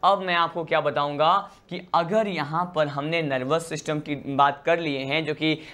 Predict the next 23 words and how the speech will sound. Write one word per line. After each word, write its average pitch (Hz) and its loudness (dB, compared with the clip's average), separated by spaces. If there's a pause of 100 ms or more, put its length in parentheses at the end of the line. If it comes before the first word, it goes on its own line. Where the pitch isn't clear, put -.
लैडर 175 6
लाइक 135 0
था, 139 -2 (200)
तो 202 0
अगर 208 2
यहाँ 202 2
पे 208 0
ये 208 4
पॉइंट 196 0
जो 196 2
आपको 185 0
दिख 175 0
रहा 190 4
है 202 4
ना 240 4
सेरिब्रल 185 2
गैंग्लिया, 208 4 (220)
सेरिब्रल 165 -2
गैंग्लिया 170 0
की 185 -6
हम 147 -4
बात 139 0
करेंगे, 131 0